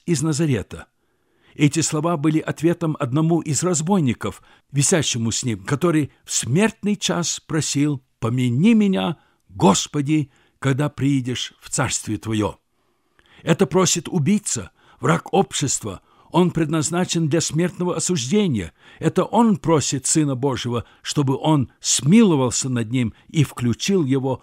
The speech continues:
в Царствие Небесное. И из ответа мы видим, что Христос его услышал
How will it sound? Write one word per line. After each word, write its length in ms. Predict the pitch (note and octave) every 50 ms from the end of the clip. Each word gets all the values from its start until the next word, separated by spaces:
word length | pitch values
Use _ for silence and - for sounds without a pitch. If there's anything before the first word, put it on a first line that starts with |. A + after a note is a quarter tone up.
| _ _ _
в 100 | - -
Царствие 640 | - - D3 B2+ - - - - A#2+ A#2+ A#2 G#2 - _ -
Небесное. 720 | A#2 B2+ A#2 A2+ A2+ G#2 - - - F#2 F#2 F#2 D#2+ - _ _ _ _ _ _ _ _ _ _
И 300 | - D3+ D#3 C#3+ A2+ C3
из 160 | B2+ G#2+ -
ответа 500 | A2+ G#2 - - D3+ F#3+ A3 G#3+ - G3
мы 140 | F#3 G3 G3
видим, 420 | D#3+ E3 C#3 B2+ A#2+ C3+ C3 C3 - _ _ _ _ _
что 260 | - - - - B2+
Христос 580 | - - B2+ A2 - - - F3 F3 D#3 - -
его 320 | C#3 C#3 B2+ C3+ C#3 B2+
услышал 800 | - - C#3 - - - G#3+ A#3 - - - A2+ G2+ E2+ D2